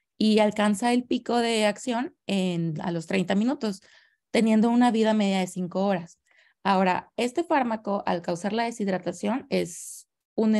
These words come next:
método transitorio, ¿sí? Es un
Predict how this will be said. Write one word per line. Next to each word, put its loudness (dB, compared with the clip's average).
método 0
transitorio, -4
¿sí? -6
Es -4
un 4